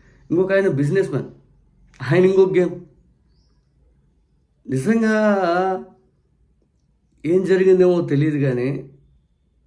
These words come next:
జగన్ చేశాడు, మిగిలిన వాళ్ళు చేయలేరు అనేది చూపిస్తారు జనాలకు మీరు. జగన్మోహన్ రెడ్డి గారు ఒక్కడే చేయగలుగుతాడు, జగన్ చేయలేకపోయాడంటే ఇంకెవరు చేయలేరు అనేది మీరు జనాలు చూపిస్తారు.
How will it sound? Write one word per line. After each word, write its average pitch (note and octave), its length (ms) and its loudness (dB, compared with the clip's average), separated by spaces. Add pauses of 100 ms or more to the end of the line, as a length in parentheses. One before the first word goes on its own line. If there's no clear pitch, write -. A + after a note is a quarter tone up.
(520)
జగన్ D#3 800 -2 (680)
చేశాడు, E3 640 0
మిగిలిన C3+ 280 4
వాళ్ళు D#3 300 -2
చేయలేరు D3 360 0
అనేది C#3 540 -2
చూపిస్తారు C3+ 360 -6
జనాలకు A2+ 380 -8
మీరు. A2 220 -12 (1300)
జగన్మోహన్ E3+ 760 0
రెడ్డి C#3+ 300 -2
గారు C#3+ 220 0
ఒక్కడే C#3+ 300 -2
చేయగలుగుతాడు, C3 1080 -2 (640)
జగన్ C#3 420 -2
చేయలేకపోయాడంటే D3 680 0
ఇంకెవరు C#3 420 -2
చేయలేరు C3+ 380 2
అనేది C#3 340 0
మీరు C#3+ 120 -2
జనాలు B2 340 -4
చూపిస్తారు. G#2 380 -12